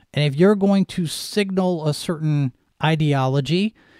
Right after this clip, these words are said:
you need to be prepared for the consequences, no matter which direction you're going, right or left.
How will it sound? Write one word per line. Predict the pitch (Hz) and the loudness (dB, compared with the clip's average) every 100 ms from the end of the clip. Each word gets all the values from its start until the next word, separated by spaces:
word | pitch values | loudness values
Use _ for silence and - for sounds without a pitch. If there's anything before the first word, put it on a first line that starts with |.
| _ | _
you | - 160 | -4 2
need | 170 180 | 4 4
to | 175 | 2
be | 180 | 2
prepared | 180 190 - 139 | 0 0 0 -2
for | 165 | -2
the | 165 | -4
consequences, | - 214 220 147 139 127 165 165 - | -2 -2 -2 -6 -4 -4 -6 -8 -4
no | 160 202 226 | 0 4 6
matter | 226 247 240 240 202 | 6 8 8 6 4
which | 202 220 - - | 2 2 0 2
direction | 202 185 190 - - 170 156 | 4 6 2 0 0 4 4
you're | 151 143 | 4 4
going, | 139 156 160 120 95 101 | 6 8 8 4 -4 -6
right | 123 156 160 | 0 2 4
or | 139 139 | 4 4
left. | 170 139 - - - | 2 2 -2 -16 -20